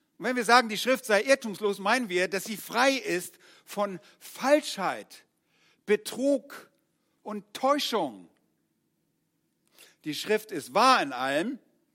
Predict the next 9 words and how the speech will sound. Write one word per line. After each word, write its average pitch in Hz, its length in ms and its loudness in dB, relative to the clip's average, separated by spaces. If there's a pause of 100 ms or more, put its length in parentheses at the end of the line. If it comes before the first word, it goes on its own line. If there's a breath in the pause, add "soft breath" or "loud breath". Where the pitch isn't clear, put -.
(580)
was 139 160 -10
sie 170 80 -10
beteuert. 226 720 -6 (580)
Und 165 80 -14
das 156 140 -8
ist 180 120 -14
Unfehlbarkeit. 147 840 -4
Sie 147 140 -12
ist 147 320 -12